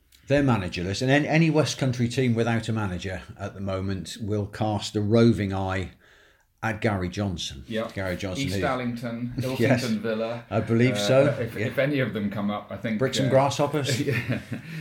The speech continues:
Speaker 2: Gary Johnson would be linked with, with almost, uh, any job. You're quite right.
Speaker 1: He
Speaker 2: That
Speaker 1: would.
Speaker 2: comes up in this part of the world.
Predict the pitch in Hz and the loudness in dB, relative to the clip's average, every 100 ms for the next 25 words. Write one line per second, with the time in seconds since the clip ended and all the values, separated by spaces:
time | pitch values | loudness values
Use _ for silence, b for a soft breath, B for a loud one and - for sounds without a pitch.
0 | 135 123 - 113 110 104 123 117 117 107 | -10 -12 -10 -4 -2 -2 -2 -4 -4 -2
1 | 107 113 110 117 107 - 110 107 104 101 | -2 0 0 2 0 -2 -8 -6 -8 -10
2 | 110 107 120 110 110 - 87 95 - - | -10 -6 -4 -2 -4 -6 -14 -14 -16 -14
3 | - 117 95 85 90 85 92 90 104 95 | -4 -2 -2 -4 -6 -4 -8 -8 -6 -6
4 | 95 90 90 85 78 80 98 95 85 98 | -4 -4 -2 -2 -2 -2 -4 -6 -6 -8
5 | 95 - 101 92 85 85 92 78 | -12 -10 -10 -8 -10 -8 -8 -8